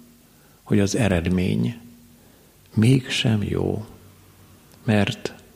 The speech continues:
mert mi nem tudjuk helyesen megítélni a szívünket és a, a szívünk szándékait. De az éles ige,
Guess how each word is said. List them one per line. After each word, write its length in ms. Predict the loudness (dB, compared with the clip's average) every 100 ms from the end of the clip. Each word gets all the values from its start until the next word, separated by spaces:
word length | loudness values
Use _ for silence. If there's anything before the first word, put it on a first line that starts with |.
| -20 -20 -20 -20 -20 -12 -2
mert 220 | -2 2
mi 80 | 2
nem 260 | 4 2
tudjuk 420 | 0 -4 -6 -8
helyesen 500 | -8 -6 -6 -8 -6
megítélni 800 | -6 -6 -8 -8 -8 -6 -6 -10 -14 _ _ _ _ _ _ _ -20 -20 -20 -20 -20 _ -4
a 180 | -2 -2 -4 -16 -20 -20 _ _ _ _ -6
szívünket 720 | 2 4 4 2 2 -2 -2
és 160 | -4 -4
a, 280 | -6 -8 -14 -20 -10
a 160 | -6
szívünk 600 | -2 2 2 2 -2 -6 -8
szándékait. 1120 | -4 -4 -4 -4 -4 -4 -2 -2 -4 -8 -16 -16 _ _ _ -20 -20 -20 -20 -20 -20 -20 -20 _ _ _ _
De 120 | 0 0
az 160 | 2
éles 420 | 2 4 4 2
ige, 460 | 0 0 0 -2